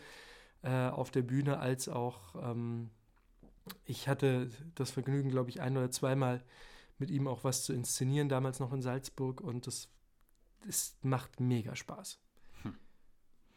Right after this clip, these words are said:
Speaker 1: Die Handwerker.
Speaker 2: Da würd
Speaker 1: Ja,
Speaker 2: ich
Speaker 1: und
Speaker 2: mich
Speaker 1: Platz
Speaker 2: auch, ja,
Speaker 1: Hm?
Speaker 2: ja,
Speaker 1: Ja?
Speaker 2: ich würd mich, ich würd mich da eher auch hin verorten, glaub ich, zum Handwerker.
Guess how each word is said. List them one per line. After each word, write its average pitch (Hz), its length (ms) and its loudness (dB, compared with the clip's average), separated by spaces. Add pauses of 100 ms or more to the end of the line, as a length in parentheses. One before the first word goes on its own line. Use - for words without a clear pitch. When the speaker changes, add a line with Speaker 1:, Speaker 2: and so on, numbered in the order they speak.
Speaker 1:
Die 123 140 -8
Handwerker. 117 600 -10 (1900)
Speaker 2:
Da 202 140 -6
würd 233 100 2
Speaker 1:
Ja, 233 120 12
Speaker 2:
ich 202 40 12
Speaker 1:
und 165 80 12
Speaker 2:
mich 151 120 8
Speaker 1:
Platz - 440 8 (300)
Speaker 2:
auch, - 80 -10
ja, 107 320 8 (360)
Speaker 1:
Hm? - 80 -10
Speaker 2:
ja, - 120 2
Speaker 1:
Ja? 165 80 10
Speaker 2:
ich - 100 2
würd 123 200 -2
mich, 113 280 -2
ich 104 200 -6
würd 120 120 -2
mich 123 180 -6
da 123 560 -4 (320)
eher 113 300 2
auch 104 260 0
hin 98 160 -2
verorten, 92 600 -2
glaub 87 240 -4
ich, 85 160 -8
zum 87 240 -10
Handwerker. 85 580 -8